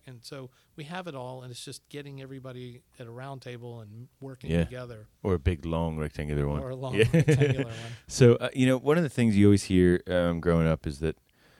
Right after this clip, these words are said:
Speaker 2: obviously the goal for every generation, and I think this was a pretty standing rule, the goal for every generation was to leave it better than it was for them, right? And I'm, I'm Generation X, so we were like the forgotten,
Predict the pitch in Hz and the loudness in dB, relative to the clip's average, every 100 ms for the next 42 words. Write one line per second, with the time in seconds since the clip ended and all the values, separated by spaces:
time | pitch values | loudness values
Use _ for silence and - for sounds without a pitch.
0 | _ - 85 85 - 82 82 85 82 85 | _ -4 0 0 -2 -6 2 4 4 4
1 | 80 78 76 82 80 78 73 82 76 - | 2 2 0 0 2 0 -2 -6 -10 -12
2 | - 76 73 - 90 78 76 76 73 73 | -10 -10 -8 -8 -8 -8 -8 -10 -8 -12
3 | - 76 69 69 73 76 _ _ _ _ | -10 -12 -10 -8 -8 -8 _ _ _ _
4 | - - 92 87 90 85 80 82 82 78 | -12 2 2 6 6 6 4 4 6 4
5 | 90 82 80 87 78 80 82 76 76 78 | 0 -4 -4 -4 0 4 4 2 2 2
6 | 76 78 76 - - 76 76 73 90 90 | 2 -2 -4 -10 -4 0 2 0 -2 -2
7 | 95 78 80 98 _ _ _ - 82 85 | -2 0 0 -2 _ _ _ -10 -6 -2
8 | 87 - 98 117 - 98 90 80 82 64 | -4 -2 -2 -2 -2 0 0 0 -8 -10
9 | - - - _ - 80 73 - _ - | -12 -14 -20 _ -4 -2 -2 -6 _ -20
10 | - - _ - 104 98 78 73 80 82 | -20 -20 _ 0 2 4 0 -6 -10 -6
11 | 82 80 76 78 | -2 -2 -4 -8